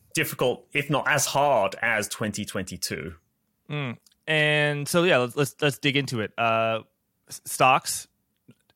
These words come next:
Speaker 2: uh, you, not, not so great in your, in your opinion?
Speaker 1: Yeah, absolutely. Stocks is, it, not, not so great. <laughs> And, uh, yeah, what, one kind of background reason for all of this, or underlying reason for this,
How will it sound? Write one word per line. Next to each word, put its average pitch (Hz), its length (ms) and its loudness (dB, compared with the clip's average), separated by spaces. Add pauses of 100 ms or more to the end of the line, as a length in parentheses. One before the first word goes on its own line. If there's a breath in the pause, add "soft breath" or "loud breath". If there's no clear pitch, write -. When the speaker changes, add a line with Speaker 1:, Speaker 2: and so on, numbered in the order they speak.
Speaker 2:
uh, 123 40 -6 (100)
you, 117 460 -2
not, 120 200 0
not 123 200 0
so 139 100 -2
great 123 300 0
in 135 80 -6
your, 120 200 -8
in 123 120 -6
your 120 140 -4
opinion? 135 360 -10 (880 loud breath)
Speaker 1:
Yeah, 135 320 2
absolutely. 127 460 0
Stocks - 440 0
is, 127 280 -4
it, - 240 -6 (120)
not, 139 280 0
not 127 180 0
so 131 140 0
great. 135 440 0
<laughs> - 40 -4
And, 131 400 2
uh, - 180 -8
yeah, 190 140 0
what, 170 200 2
one 220 340 0 (420)
kind 170 220 -2
of 139 120 -4 (320)
background 147 480 2
reason 127 260 0
for 113 100 -4
all 135 260 2
of 131 100 -4
this, 110 160 -2
or - 60 0
underlying 123 420 2
reason 110 260 -2
for 98 360 -4
this, 95 400 -6